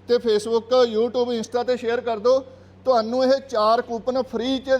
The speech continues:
ਵਿੱਚ ਆਨਲਾਈਨ ਮਿਲ ਜਾਣਗੇ। ਤੋ ਸਕਰੀਨ 'ਤੇ ਜੋ ਨੰਬਰ ਚੱਲ ਰਹੇ ਨੇ, ਉਹ 'ਤੇ WhatsApp ਪਾ ਦਿਓ। ਤੁਸੀਂ ਸਾਨੂੰ ਉਹਦਾ ਸਕਰੀਨਸ਼ਾਟ ਵੀ ਮੈਂ ਸ਼ੇਅਰ ਕਰਤਾ, ਲਾਈਕ ਕਰ ਲਿਆ, ਫਾਲੋ ਕਰ ਲਿਆ,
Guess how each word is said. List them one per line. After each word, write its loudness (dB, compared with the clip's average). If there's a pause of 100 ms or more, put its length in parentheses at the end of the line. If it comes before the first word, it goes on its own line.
(220)
ਵਿੱਚ -4 (840)
ਆਨਲਾਈਨ 0
ਮਿਲ -2
ਜਾਣਗੇ। 0 (520)
ਤੋ 0
ਸਕਰੀਨ -4
'ਤੇ 0
ਜੋ 2
ਨੰਬਰ -4
ਚੱਲ -4
ਰਹੇ -2
ਨੇ, -4
ਉਹ 0
'ਤੇ 2
WhatsApp 0
ਪਾ -2
ਦਿਓ। 0 (400)
ਤੁਸੀਂ -2
ਸਾਨੂੰ -2
ਉਹਦਾ 2
ਸਕਰੀਨਸ਼ਾਟ -4
ਵੀ -4
ਮੈਂ -4
ਸ਼ੇਅਰ -2
ਕਰਤਾ, -2
ਲਾਈਕ 0
ਕਰ -2
ਲਿਆ, -2
ਫਾਲੋ -2
ਕਰ 0
ਲਿਆ, 0